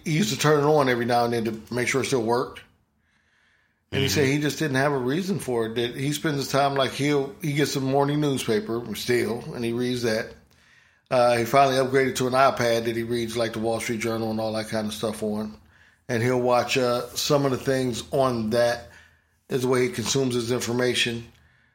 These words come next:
Speaker 1: But he said he just, he busy living life. Like he said, rather than sit here and watch something on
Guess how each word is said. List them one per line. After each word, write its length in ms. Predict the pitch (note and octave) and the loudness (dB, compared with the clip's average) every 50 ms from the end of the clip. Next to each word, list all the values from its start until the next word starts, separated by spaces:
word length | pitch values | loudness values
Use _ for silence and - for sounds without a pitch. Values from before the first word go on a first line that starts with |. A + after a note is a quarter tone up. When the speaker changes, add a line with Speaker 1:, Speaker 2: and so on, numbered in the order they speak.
| _ _ _ _ _ | _ _ _ _ _
Speaker 1:
But 120 | - C3+ C3+ | -4 -2 -2
he 40 | |
said 320 | B2+ - C#3+ C#3 C3 C3+ - | -2 0 0 0 0 0 -2
he 500 | E3 C#3+ B2 C#3 D3 D3 D3 D3 C#3+ C3+ C#3 D3 - - D3+ | -4 -2 -2 0 0 0 0 -2 -4 -6 -10 -14 -16 -10 -4
just, 400 | D3 C#3+ B2+ - - - - - - _ _ _ _ _ _ _ _ _ _ | -2 -2 -2 -2 -4 -8 -12 -16 -20 _ _ _ _ _ _ _ _ _ _
he 320 | A#2+ D3 D3 D3 C#3 C#3+ D3+ | -2 0 0 0 0 -4 -6
busy 540 | - C3+ A#2+ A#2 C3 C#3 D#3 D3 D3 D3+ C3 | -10 -12 -4 0 2 2 2 2 2 0 0
living 500 | B2 B2 C3+ C#3+ C3+ C3+ A#2 A2 G#2+ G#2 | 2 2 2 2 2 0 -2 -2 -2 -2
life. 480 | A2 A#2+ C#3+ F3+ G#3 - - - - - | 0 0 0 0 -2 -4 -6 -8 -12 -12
Like 200 | F#2+ A2 A2+ A2 | -8 -6 -6 -4
he 120 | A#2 C3 | -4 -4
said, 160 | C3 - C3+ | -2 -2 0
rather 240 | A#2+ B2+ C3+ C#3 C#3 | 0 2 2 2 0
than 160 | C3 B2+ B2 | 0 -2 -4
sit 220 | A2 - - C#3+ A2+ | -4 -2 -2 -2 0
here 220 | A#2+ C3 C3+ C3 | 0 -2 -2 -2
and 120 | B2+ A#2 A#2 | -2 -2 -2
watch 240 | A#2+ B2 A#2 - | 0 0 0 -2
something 320 | - C3+ B2+ A2+ - B2+ A#2+ | -2 -4 -4 -4 -4 -6 -4
on 360 | A#2+ A#2 A#2 A2 G#2 G2+ - | -4 -2 -2 -4 -4 -6 -8